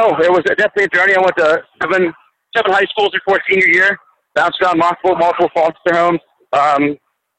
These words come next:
I don't know, man, it wasn't always easy, but I gotta say it was a journey. And, uh, in the moment, <laughs> I don't know, I don't know if I'd want to relive it, but it definitely made me who I am today.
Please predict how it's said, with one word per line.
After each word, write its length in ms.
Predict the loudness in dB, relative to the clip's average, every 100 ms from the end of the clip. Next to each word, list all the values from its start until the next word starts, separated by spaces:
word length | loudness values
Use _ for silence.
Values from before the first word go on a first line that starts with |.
| _ -2
I 120 | 0
don't 20 |
know, 100 | 2
man, 140 | 2
it 60 | 2
wasn't 200 | 2 2
always 220 | 2 0
easy, 260 | 0 0 0
but 120 | 0
I 60 | 0
gotta 140 | -2 0
say 100 | 0
it 80 | 0
was 100 | 0 -4
a 40 |
journey. 400 | -2 0 0 -2 -4 -4
And, 220 | -2 0
uh, 220 | 2 2 0
in 80 | 0
the 60 |
moment, 340 | 0 2 0 -4 -20 _ _ _ _ _ -4
<laughs> 280 | -2 -2
I 120 | -2 0
don't 80 | 0
know, 60 |
I 60 | 0
don't 120 | 0
know 80 | 0
if 100 | 0
I'd 120 | 0
want 160 | 0 0
to 40 | 0
relive 320 | 0 2 0
it, 100 | -2
but 160 | 0 0
it 100 | 0
definitely 300 | -2 -2 -2
made 160 | 0 0
me 100 | 0
who 80 | 0
I 120 | 0
am 100 | -2
today. 260 | -2 0